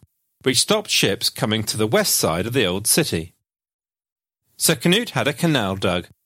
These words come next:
so that he could transport ships on all sides and create an effective blockade. This time, Canute was not going to waste men on futile frontal assaults, and he settled down for a long siege.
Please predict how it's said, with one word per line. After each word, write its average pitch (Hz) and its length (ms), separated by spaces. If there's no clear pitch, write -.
so 147 120
that 127 120
he 120 120
could - 120
transport 180 600
ships - 380
on 98 100
all 98 300
sides 107 480
and 117 180
create 113 300
an 135 100
effective 107 540
blockade. 101 540
This 190 200
time, 87 320
Canute 147 360
was 196 120
not 123 220
going 123 140
to 143 100
waste 107 300
men 92 180
on 101 80
futile 101 480
frontal 92 400
assaults, 104 560
and 117 80
he 101 80
settled 135 360
down 87 320
for 117 160
a - 40
long 90 240
siege. - 580